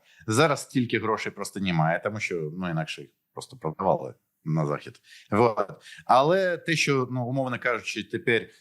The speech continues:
зарплата у топу айтішника не п'ять тисяч доларів, а, скажімо, чотири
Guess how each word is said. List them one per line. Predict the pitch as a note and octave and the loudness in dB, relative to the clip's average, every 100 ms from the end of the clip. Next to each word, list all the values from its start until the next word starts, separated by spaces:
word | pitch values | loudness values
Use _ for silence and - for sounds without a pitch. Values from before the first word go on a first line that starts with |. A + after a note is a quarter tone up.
| _ | _
зарплата | G#2 B2 - B2 A2 G2+ | 0 0 4 2 2 0
у | G2 B2+ | -4 -4
топу | - A#2+ A2 G#2+ G2+ G2+ | -2 -2 0 0 0 -2
айтішника | G2+ G#2 G#2+ G2+ A2+ - G2+ G#2+ | -4 -4 -6 -2 -4 -4 -10 -8
не | G#2+ | -8
п'ять | G#2 A#2 A2 | -2 2 2
тисяч | - G2 G2 G2 | 0 -4 -6 -4
доларів, | G2+ G2+ F#2 F#2+ | -2 0 -2 -6
а, | F#2 | -6
скажімо, | - G2+ F#2+ F2 - - | -2 -2 -2 -6 -12 -4
чотири | - A#2 A#2 G2+ G#2 | 0 2 4 2 -2